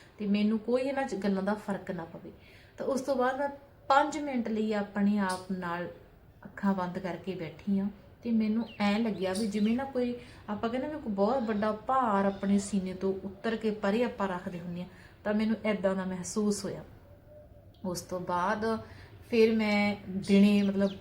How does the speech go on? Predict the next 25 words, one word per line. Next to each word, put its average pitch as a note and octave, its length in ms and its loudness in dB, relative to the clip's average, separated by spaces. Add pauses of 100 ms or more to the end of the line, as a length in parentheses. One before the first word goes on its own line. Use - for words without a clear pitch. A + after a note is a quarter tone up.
(280)
ਬਹੁਤ B3+ 300 2
ਖੁਸ਼ G3+ 320 2
ਰਹੀ, G3 160 0
ਮੈਂ G#3+ 160 0
ਰਮਾਨ F3+ 380 0
ਨਾਲ G#3+ 160 2
ਵੀ G#3+ 80 0
ਸ਼ੇਅਰ G3 340 -6
ਕੀਤਾ, G3 380 -2
ਮੈਂ G3+ 220 2
ਕਿਹਾ, A3 140 -4
"ਰਮਾਨ, G#3 300 -2
ਅੱਜ G3+ 120 -2
ਮੈਂ G3+ 80 0
ਬਹੁਤ G3 380 -4
ਖੁਸ਼ F3 280 -6
ਹਾਂ।" F#3 80 -2
ਉਹ F#3+ 40 -4
ਕਹਿੰਦਾ, G#3 260 -2
"ਮੰਮੀ, G#3+ 240 0
ਕੀ G3+ 360 -2
ਗੱਲ, G3 200 2
ਕੀ G3 200 -2
ਹੋ F#3+ 60 2
ਗਈ?" G3 200 -4